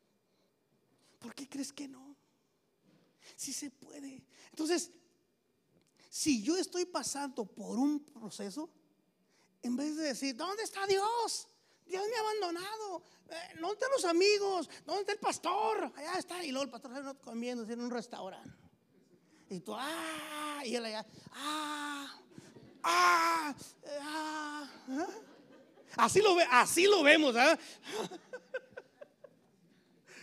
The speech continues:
Yo, yo batallando y el pastor subiendo fotos en la playa en una, una cuatrimoto.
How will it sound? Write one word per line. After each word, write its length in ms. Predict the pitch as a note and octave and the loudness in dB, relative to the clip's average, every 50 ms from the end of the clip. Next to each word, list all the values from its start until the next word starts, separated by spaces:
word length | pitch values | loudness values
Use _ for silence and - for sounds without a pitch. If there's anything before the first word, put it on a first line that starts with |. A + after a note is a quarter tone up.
| - _ _ _ _ _ - - A3 - | -20 _ _ _ _ _ -20 -20 -18 -10
Yo, 240 | G3+ B3+ C#4+ B3+ F3 - - - | -4 -4 -2 -4 -4 -6 -16 -10
yo 220 | - B3+ C#4+ D#4 D#4+ | -4 -2 -2 0 4
batallando 600 | D4+ D4 D4 D4+ C4 B3 A#3+ A#3+ C4+ D#4 D#4+ D4 | 4 4 4 4 2 2 2 4 2 2 0 -2
y 20 | D4 | -4
el 120 | C#4+ C4+ | -4 -4
pastor 260 | - A3 - C4+ C#4 - - - | -6 -10 -8 -8 -8 -8 -10 -16
subiendo 400 | - - D4+ C4+ C4 C4+ C4+ D4+ | -12 -8 -6 -6 -4 -4 -6 -6
fotos 280 | G3 A3 B3+ B3 C4+ A#3 B3+ | -6 -4 -4 -4 -4 -4 -4
en 80 | B3 | -4
la 100 | G#3 F#3+ | -6 -6
playa 240 | - A3 A3 A3+ A#3+ | -10 -8 -6 -6 -4
en 160 | A#3+ A#3 A#3 | -4 -4 -4
una, 200 | A#3 A#3 B3 A3+ G#3+ G#3+ A#3 A3+ | -4 -4 -4 -4 -4 -6 -10 -12
una 200 | - A#3+ B3 B3+ | -10 -8 -8 -8
cuatrimoto. 520 | A#3 - G#3+ - G#3 G3 F#3+ F#3+ F3 F#3+ | -6 -6 -8 -6 -6 -8 -8 -8 -8 -10